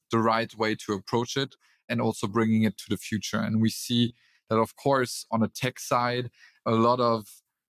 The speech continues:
new concepts or, uh, which came to market a couple years ago are now getting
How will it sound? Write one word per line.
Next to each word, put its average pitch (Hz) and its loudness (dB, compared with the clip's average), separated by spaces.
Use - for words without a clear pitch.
new 127 4
concepts - -4
or, 101 0
uh, 101 2
which 101 -2
came 113 -2
to - -8
market 107 0
a 98 -18
couple 107 -2
years 123 2
ago 117 0
are 110 0
now 113 4
getting 110 0